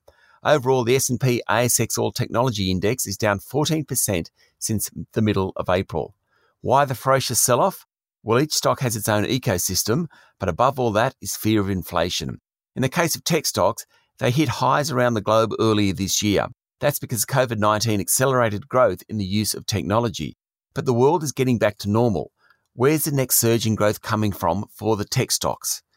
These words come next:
Suddenly, based on future earnings growth, the tech stocks don't look anywhere near as attractive as many other companies whose future earnings now look much brighter given the rollout of vaccines and economic rebound.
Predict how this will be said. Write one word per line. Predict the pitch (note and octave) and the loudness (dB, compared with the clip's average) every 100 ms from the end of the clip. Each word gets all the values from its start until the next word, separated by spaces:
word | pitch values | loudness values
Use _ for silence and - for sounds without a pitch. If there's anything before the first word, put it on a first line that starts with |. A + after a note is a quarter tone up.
| _ - | _ -6
Suddenly, | - C#3+ D#3+ D#3+ | 0 0 2 0
based | A#2+ B2 - | 4 2 2
on | G#2 | -4
future | - A2 G2 | -2 -2 0
earnings | E2+ C#3 C#3 E2 | 2 2 0 0
growth, | F2 G2+ F3+ - _ _ - | 0 0 0 -10 _ _ -14
the | |
tech | G#2 E3+ E3 | -4 -2 -2
stocks | - C3 - | -2 -2 -2
don't | A#2 C3+ | -2 0
look | G#2 - - | -2 -4 -2
anywhere | C3 D#3 D3+ | 0 2 2
near | C3 C3+ C3+ | 2 2 2
as | B2 | 0
attractive | - A2+ G2 F#2 F#2+ A#2 _ - | -2 -2 -2 -2 -4 -6 _ -8
as | G#2 G2 | -4 0
many | A#2+ A2 | 2 2
other | G2 G2 | 2 -2
companies | G#2 F#2+ - C2 - | -2 -2 -4 -10 -10
whose | F2+ - | -4 -4
future | - E3 - G2 | -2 -4 0 0
earnings | F2 F#2 G2 | 2 0 -2
now | G2+ A#2+ | 0 0
look | A2+ - | 0 -2
much | G2 - - | -4 -4 0
brighter | G#2 A#2+ G2 D2 - - _ | 2 2 0 -6 -8 -20 _
given | B2+ B2+ | -2 2
the | A#2+ F#2 | 2 4
rollout | G#2+ A#2+ B2 B2 | 2 4 2 0
of | G2 | -2
vaccines | E2+ A#2+ - G2+ G2+ G#2 | -2 -2 0 0 0 -2
and | - F#2+ | -4 -4
economic | F#2 F2+ F2+ - | -2 -2 -4 -2
rebound. | F2 F2+ D#2 C2 A1+ | -2 0 0 -2 -4